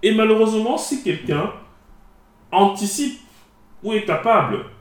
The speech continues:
je veux dire quoi, de, de définir en fait lui-même le webhook par rapport à l'adresse de votre serveur Jenkins,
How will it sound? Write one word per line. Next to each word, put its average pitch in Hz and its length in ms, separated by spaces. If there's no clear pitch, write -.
je 123 100
veux 170 120
dire 190 180
quoi, 147 120
de, 117 180
de 127 100
définir 143 480
en 151 60
fait 160 240
lui-même 151 320
le 123 60
webhook 131 340
par 131 140
rapport 131 480
à 120 60
l'adresse 120 420
de 113 60
votre 104 320
serveur 104 440
Jenkins, 170 460